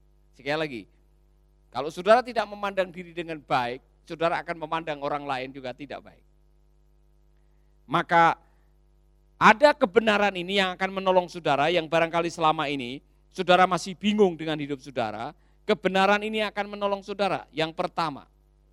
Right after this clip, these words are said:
tolong dipahami bahwa you are completely accepted. Bagi saudara-saudara yang selama ini haus penerimaan, Anda yang haus penerimaan,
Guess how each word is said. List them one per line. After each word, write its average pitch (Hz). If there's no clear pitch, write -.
tolong 175
dipahami 143
bahwa 147
you 269
are 269
completely 240
accepted. 180
Bagi 190
saudara-saudara 202
yang 180
selama 202
ini 208
haus 156
penerimaan, 151
Anda 302
yang 240
haus 247
penerimaan, 180